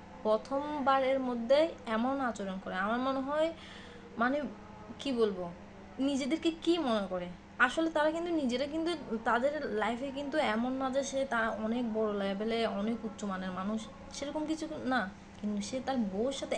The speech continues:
এমন ধরনের আচরণ করে, লাগে যে সে যেন অনেক কিছু। ঠিক আছে ভাই, আগে সম্মান দিতে শিখুন। আর বউর ঘর থেকে সম্মান, ঘর, আপনার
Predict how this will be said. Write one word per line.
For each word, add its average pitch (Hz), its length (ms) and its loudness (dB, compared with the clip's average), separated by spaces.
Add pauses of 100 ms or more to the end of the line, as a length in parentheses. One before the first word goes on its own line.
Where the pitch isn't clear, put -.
(120)
এমন 247 300 -2
ধরনের 330 320 4
আচরণ 247 380 0
করে, 214 220 2 (300)
লাগে 196 200 0
যে 214 80 0
সে 269 360 2
যেন 254 200 2
অনেক 233 920 0
কিছু। 190 240 -6 (1300)
ঠিক 240 120 -4
আছে 254 180 -4
ভাই, 240 300 4 (100)
আগে 202 380 0 (140)
সম্মান 247 320 0
দিতে 214 180 0
শিখুন। - 360 -6 (140)
আর 190 140 0 (160)
বউর 226 200 2
ঘর 254 260 -4 (120)
থেকে 269 180 -4
সম্মান, 262 560 -2 (280)
ঘর, 262 320 2 (140)
আপনার 208 280 -4